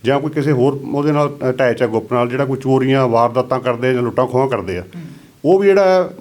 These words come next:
Speaker 1: ਇਸ ਮੌਕੇ ਉੱਤੇ ਕੋਈ ਇੱਦਾਂ ਦੀ ਵਾਰਦਾਤ ਕਰ ਸਕਦੇ ਆ
Speaker 2: ਜੀ।
Speaker 1: ਕਿ ਉਹ ਮਾੜਾ ਅਨਸਰ ਹੈ,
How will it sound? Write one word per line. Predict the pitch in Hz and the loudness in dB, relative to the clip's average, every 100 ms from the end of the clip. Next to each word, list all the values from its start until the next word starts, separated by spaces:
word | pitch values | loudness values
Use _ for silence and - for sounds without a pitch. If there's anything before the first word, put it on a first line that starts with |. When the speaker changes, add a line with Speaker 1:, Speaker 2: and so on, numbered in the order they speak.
| - | -6
Speaker 1:
ਇਸ | 156 156 | -4 0
ਮੌਕੇ | 160 156 | 0 2
ਉੱਤੇ | 156 156 | 0 0
ਕੋਈ | 160 156 | 0 0
ਇੱਦਾਂ | 151 156 | 2 2
ਦੀ | 151 | 2
ਵਾਰਦਾਤ | 131 127 135 131 | 2 2 0 0
ਕਰ | 131 | -4
ਸਕਦੇ | 113 117 95 - | -2 -4 -4 -6
ਆ | - - 156 | -10 -20 -20
Speaker 2:
ਜੀ। | 151 131 - | -18 -18 -8
Speaker 1:
ਕਿ | 120 | -2
ਉਹ | 131 | 0
ਮਾੜਾ | 117 131 | 2 2
ਅਨਸਰ | 143 117 147 | 0 -2 -2
ਹੈ, | 139 139 | -2 -6